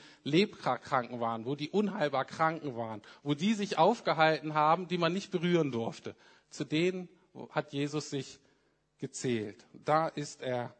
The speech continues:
gestorben. Kein Kontakt mehr zu Mitmenschen, kein Kontakt mehr zu seinen Freunden, kein Kontakt mehr zu seinem Vater. Und dieses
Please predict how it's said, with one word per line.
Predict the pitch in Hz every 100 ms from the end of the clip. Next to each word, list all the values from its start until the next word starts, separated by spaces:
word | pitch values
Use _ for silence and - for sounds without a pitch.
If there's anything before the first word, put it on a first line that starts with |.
| _ _ _ _ _ _
gestorben. | 127 - 117 104 101 113 - _ _ _ _
Kein | - 160 185
Kontakt | - 151 - 147 -
mehr | 139 135
zu | 131
Mitmenschen, | 127 156 147 147 147 - 147 135
kein | - 139 139
Kontakt | 127 127 127 127
mehr | -
zu | 117
seinen | 110 107
Freunden, | 104 131 123 - 117 _ _ _ _ _ _
kein | - 120 120
Kontakt | 120 - 120 - 104
mehr | 104 - _ _ _ _ _
zu | - 123
seinem | 113 107 107 107 107 _ _
Vater. | - - 113 104 - - _ _ _ _ _ _ _ _ - - _ _ _ _ _ _ _ _ _ _ _ _ _ _
Und | 151 139
dieses | 170 165 156 - -